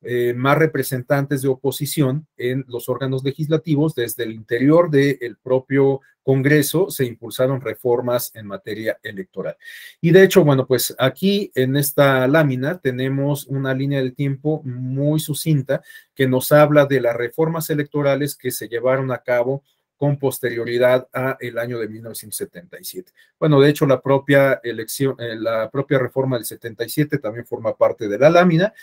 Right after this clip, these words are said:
Eh, ahí tenemos estas menciones a lo que ya comenté, a re-, al reconocimiento de los partidos como entidades de interés público. Derivado de la reforma constitucional, se, eh, promulga la Ley Federal de Organizaciones Políticas y Procesos Electorales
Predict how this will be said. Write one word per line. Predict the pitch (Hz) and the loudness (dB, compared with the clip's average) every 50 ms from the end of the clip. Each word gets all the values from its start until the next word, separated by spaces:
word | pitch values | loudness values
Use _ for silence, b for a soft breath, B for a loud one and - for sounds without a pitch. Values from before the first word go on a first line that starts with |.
| B B B B B B | B B B B B B
Eh, | - 123 123 123 123 123 123 127 127 127 127 120 | -2 0 2 2 4 4 4 4 4 2 2 4
ahí | 123 131 131 | 2 2 2
tenemos | 131 - 131 131 135 131 127 - - | 2 0 2 2 2 0 -2 -2 -2
estas | 135 - - 135 127 117 - | -4 -2 0 0 -2 -2 -4
menciones | 117 113 107 - - 135 131 131 127 - | -8 -12 -8 -6 -4 -2 -2 -2 -2 -2
a | 107 104 | -4 -4
lo | 101 101 | -6 -6
que | - - 107 | -10 -6 -2
ya | 113 120 117 | 0 0 0
comenté, | - 123 113 117 123 127 - 180 196 226 233 - | 0 -4 -10 -8 -8 0 4 4 4 4 2 -2
a | - 110 110 110 | -4 -2 -2 -2
re-, | 110 110 101 95 - | -4 -8 -10 -6 -6
al | 117 117 | -6 -6
reconocimiento | 113 110 - 113 110 110 - - 123 123 123 127 131 127 - 123 120 | -8 -12 -16 -14 -12 -12 -10 -10 -6 -4 -2 -2 0 0 0 0 2
de | 120 123 127 127 131 131 - | 4 4 6 6 4 2 0
los | 113 110 - | -6 -12 -8
partidos | - - - - 127 123 120 - | -8 -8 -6 -4 -4 -4 -4 -4
como | - 107 104 | -8 -12 -12
entidades | 101 - 110 117 113 - | -8 -4 -2 -2 -2 -4
de | - | -6
interés | 104 104 - 107 117 123 - | -10 -8 -6 -4 -4 -4 -2
público. | - - 196 202 185 185 180 - - 196 196 B B B B B B B | 2 2 4 4 4 2 4 6 4 4 4 B B B B B B B
Derivado | - 117 131 123 127 127 147 151 151 151 143 | 2 4 4 6 8 8 8 10 10 10 8
de | 131 123 | 8 6
la | 117 | 4
reforma | 117 120 113 - 143 139 135 135 131 127 | 2 0 -2 -2 -2 0 0 0 0 -2
constitucional, | - 117 113 - - 95 - 117 104 - 139 131 131 139 143 147 156 160 - | -4 -8 -12 -12 -14 -14 -14 -14 -8 -4 -2 0 2 2 4 2 2 0 -4
se, | - 117 - - - - 127 131 135 139 131 127 | -10 -10 -8 -4 0 2 4 4 4 2 0 -2
eh, | - 117 120 117 113 110 95 - | -6 -10 -10 -10 -10 -12 -14 -12
promulga | - 120 120 131 147 165 180 170 147 131 117 | -10 -6 -2 0 0 0 0 0 0 0 0
la | 117 | 0
Ley | 120 120 123 127 | -2 -2 -4 -4
Federal | - 139 131 123 120 127 127 127 | -4 -4 -2 -2 0 -2 -2 -2
de | 127 | -2
Organizaciones | 117 104 110 107 107 101 - 104 - 131 127 120 - | -4 -4 -6 -12 -14 -14 -16 -14 -12 -12 -12 -12 -12
Políticas | - 110 107 117 120 - 123 - 107 - - | -12 -14 -14 -14 -16 -14 -12 -12 -12 -12 -14
y | |
Procesos | 95 - 104 101 - - 113 - - - - | -16 -14 -12 -10 -10 -10 -10 -10 -10 -10 -10
Electorales | 101 104 113 - _ - 147 165 175 165 175 185 190 185 | -10 -10 -10 -6 _ 2 4 6 6 6 6 4 2 0